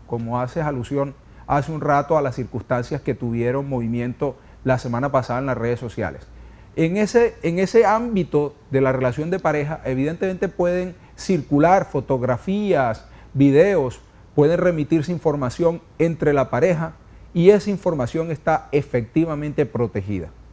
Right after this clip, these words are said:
Siempre y cuando, lógicamente, se trate del tránsito de información que sea consentido. Aquí lo clave, Jorge, es que haya consentimiento. Ninguna persona distinta a la pareja o a la persona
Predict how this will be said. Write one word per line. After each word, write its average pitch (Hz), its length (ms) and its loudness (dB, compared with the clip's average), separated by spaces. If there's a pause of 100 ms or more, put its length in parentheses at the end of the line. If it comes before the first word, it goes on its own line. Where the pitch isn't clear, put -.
(480)
Siempre 208 420 4
y - 20 4
cuando, 180 380 4
lógicamente, 151 720 0
se 143 100 -6
trate 131 420 0
del 147 200 -2
tránsito 151 460 0
de 135 60 2
información 123 600 -6
que 135 160 -4
sea 139 380 -4 (340)
consentido. 139 800 2
Aquí 185 180 -2
lo 196 160 0
clave, 175 260 4
Jorge, 160 320 -2
es 151 60 -12
que 156 140 -2
haya 147 280 -4
consentimiento. 117 920 -2 (380)
Ninguna 220 480 0
persona 170 540 -2
distinta 165 720 0 (340)
a 147 120 4
la 151 180 2
pareja 147 500 2
o 139 100 2
a 135 60 4
la 135 160 2
persona 143 480 0